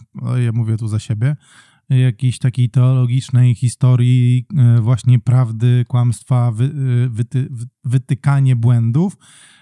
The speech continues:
Bardziej historię z naszych, moich oczu, no nie? To, co ja przeżyłem i jak ja na to patrzę. Więc nawet jeśli, e, padnie jakieś kłamstwo, mm,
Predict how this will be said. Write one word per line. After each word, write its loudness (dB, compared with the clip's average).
Bardziej -2
historię 0
z -10
naszych, 0
moich 2
oczu, -10
no -6
nie? -2
To, -2
co -4
ja 0
przeżyłem 0
i 2
jak 0
ja -2
na 0
to -2
patrzę. -4
Więc -4
nawet 0
jeśli, -2
e, -4
padnie -2
jakieś -4
kłamstwo, -2
mm, 2